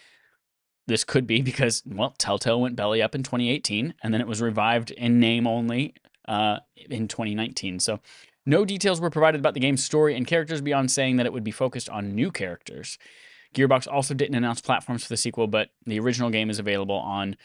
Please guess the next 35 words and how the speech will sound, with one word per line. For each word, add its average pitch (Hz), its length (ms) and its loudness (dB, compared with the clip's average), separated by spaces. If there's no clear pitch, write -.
everything 151 300 2
Telltale 120 360 2
was 98 100 -2
available 92 480 -4
on, 95 200 -8
which 95 160 -6
is, 113 140 -2
like, 98 200 -4
literally 110 420 4
everything 98 380 -2
they 92 80 -8
could 107 140 -8
possibly 95 340 -10
shove 95 300 -2
it 92 80 -6
onto. 87 480 -10
Old 135 280 4
gens, 123 300 2
like, 110 320 -4
old, 180 340 6
old 190 340 8
gen 180 220 2
systems, 170 480 0
and 120 180 0
then 120 80 0
also 131 300 0
old 139 200 8
gen 135 160 2
systems, 127 440 0
and 120 100 2
then 110 240 2
regular 113 360 4
gen 113 240 2
systems, 110 480 -4
and, 107 160 -8